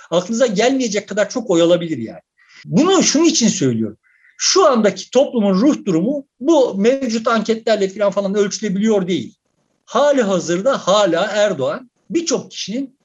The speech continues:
tırnak içinde oyun bozucu olarak gördüğü için arkasında durduğu bir adam. Oyun bozucu yani. Bir şey kuracağından şundan bundan değil. Yani işte kurallara hiçe sayıp yani çıkalım soralım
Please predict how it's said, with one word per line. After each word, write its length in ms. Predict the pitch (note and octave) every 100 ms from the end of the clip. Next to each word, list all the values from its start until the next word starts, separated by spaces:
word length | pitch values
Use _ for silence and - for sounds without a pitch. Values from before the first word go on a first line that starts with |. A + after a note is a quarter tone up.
| -
tırnak 360 | A3+ A#3+ G#3
içinde 380 | - - G3 C4
oyun 360 | G#3+ C4+ E4+ C#4+
bozucu 400 | G3 C#3 A#2+ D#3
olarak 380 | A3+ A3+ A3+ -
gördüğü 460 | G#3 G#3+ G#3 D#4+
için 400 | C4+ A3+ A3+ C4+
arkasında 560 | A#3 G#3 G3+ F#3+ F4 C4+
durduğu 280 | B3 A#3 E3+
bir 80 |
adam. 180 | A2+ - _ _ _ _
Oyun 320 | D#4 F#4+ E4
bozucu 380 | D#3+ A2+ A2 G#2
yani. 220 | G2 F2+ - _ _ -
Bir 60 |
şey 240 | D4+ F4+ -
kuracağından 540 | D#4+ C4 D4 C#4+ D4
şundan 460 | C#4 C#4 C4+ C4 A#3
bundan 340 | A#3 A#3+ A3+
değil. 260 | A3 A#2+ - _ _ _ _ -
Yani 320 | D#4+ C#4 A3
işte 440 | C4 - - B3+ C4+
kurallara 640 | D#4+ D4+ B3+ G#3 G3 F#3+ F#3+ _ - - G#3
hiçe 220 | - D#4+
sayıp 380 | G#3 F3+ D4 _ _ _ _ _ -
yani 220 | D#3+ D3 _ _ _ _ _ -
çıkalım 420 | - - G4 F#4+
soralım 420 | - F#4+ F#4 D#4